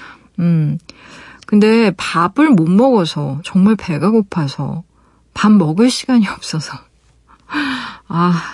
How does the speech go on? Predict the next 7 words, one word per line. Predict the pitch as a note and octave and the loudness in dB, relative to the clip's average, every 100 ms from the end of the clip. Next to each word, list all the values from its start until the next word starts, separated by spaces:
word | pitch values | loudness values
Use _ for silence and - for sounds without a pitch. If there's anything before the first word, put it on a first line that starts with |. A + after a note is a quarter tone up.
| - - _ - | -20 -20 _ -14
진짜 | F3+ F3+ E3 | -10 -6 -4
먹고 | D3+ - A3+ | -4 0 2
살자고 | B3 A#3+ A#3 G#3 G#3+ | 2 2 2 0 2
하는 | C4 C#4+ C4+ F#3+ | 2 2 4 4
일이라는 | F#3 F#3+ F#3+ - A#3 A#3 G3+ | 4 2 0 0 0 0 0
거 | D3 | -2
맞잖아요. | C3+ - D3+ B2+ - - - - | -6 -8 -10 -10 -10 -12 -10 -10